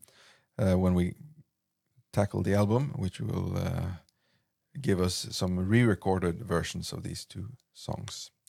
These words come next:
But Bowie then disappeared, came back and called, uh, I think, out of the blue,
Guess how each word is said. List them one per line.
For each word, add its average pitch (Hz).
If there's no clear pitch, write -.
But 113
Bowie 120
then 113
disappeared, 120
came 110
back 107
and 95
called, 104
uh, -
I 101
think, 101
out 107
of 110
the 110
blue, 113